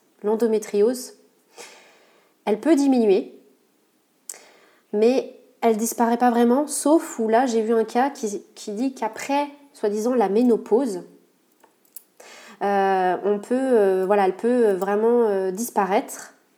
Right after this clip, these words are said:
mais il y a quand même un suivi, on dit, euh, suite aux traitements hormonaux et de, de substitution qu'on a pu avoir. Mais c'est assez rare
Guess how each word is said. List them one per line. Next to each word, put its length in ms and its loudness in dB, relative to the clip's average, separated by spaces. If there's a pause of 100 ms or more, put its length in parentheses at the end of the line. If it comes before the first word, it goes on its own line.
(240)
mais 200 2
il 60 0
y 40 6
a 60 2
quand 160 0
même 120 2
un 80 -4
suivi, 460 -4
on 120 0
dit, 320 -2
euh, 400 -4 (680)
suite 280 -8
aux 60 -2
traitements 420 -2
hormonaux 720 2 (500)
et 340 4
de, 340 0
de 120 -2
substitution 760 -6
qu'on 180 -2
a 80 -4
pu 180 -8
avoir. 500 -2 (680)
Mais 340 2
c'est 360 2
assez 320 -2
rare 440 -2